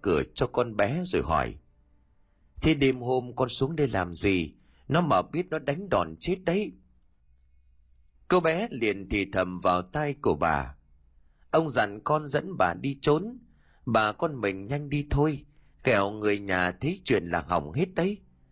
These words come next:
Mọi chuyện con sẽ kể cho bà nghe sau, nhanh lên bà." Bà cụ nghe thấy vậy không hiểu gì, nhưng cũng vội vào trong mò mẫm vài thứ quan trọng, rồi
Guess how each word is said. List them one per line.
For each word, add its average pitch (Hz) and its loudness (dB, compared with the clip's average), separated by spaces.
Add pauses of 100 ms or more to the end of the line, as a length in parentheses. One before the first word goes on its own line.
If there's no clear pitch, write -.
(220)
Mọi 113 2
chuyện 98 0
con 147 0
sẽ 190 -2 (100)
kể 87 2
cho 147 -2
bà 98 0
nghe 120 -2
sau, 151 0 (200)
nhanh 160 0
lên 160 0
bà." 120 0 (1500)
Bà 135 4
cụ 120 2
nghe 156 -4
thấy 208 -4
vậy 92 4
không 160 -6
hiểu 90 0
gì, 80 -2 (260)
nhưng 156 2
cũng 190 0
vội 90 2
vào 90 4
trong 143 -4
mò 85 4
mẫm 98 -2
vài 82 0
thứ 190 -4
quan 139 0
trọng, 76 0 (340)
rồi 101 4